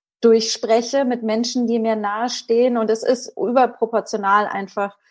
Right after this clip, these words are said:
bei, äh, nicht nur, aber bei hetero-cis-Männern. So. Und ich denk mir irgendwie, ich kann mir gar nicht, ich frag mich immer, was macht das mit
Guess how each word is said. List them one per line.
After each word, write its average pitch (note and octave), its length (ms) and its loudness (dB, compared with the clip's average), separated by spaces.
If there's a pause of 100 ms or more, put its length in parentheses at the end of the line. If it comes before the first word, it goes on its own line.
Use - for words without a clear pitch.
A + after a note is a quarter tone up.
(300)
bei, F#3+ 500 4
äh, F3+ 220 -4
nicht F3+ 320 -12
nur, B3+ 260 6
aber G3+ 440 2
bei F#3 440 -2
hetero-cis-Männern. F#3+ 1160 -10
So. F#3 320 -6 (380)
Und G3+ 160 0
ich A3+ 140 0
denk A#3 200 2
mir A#3 120 2
irgendwie, A3+ 260 -2
ich G#3+ 100 -6
kann C4 220 2
mir C4 100 0
gar A3+ 160 4
nicht, A3 220 0
ich - 120 -8
frag A#3 220 0
mich A3+ 140 -6
immer, G#3+ 240 -2
was A3 180 0
macht A#3 460 0
das B3+ 280 2
mit A3 280 -2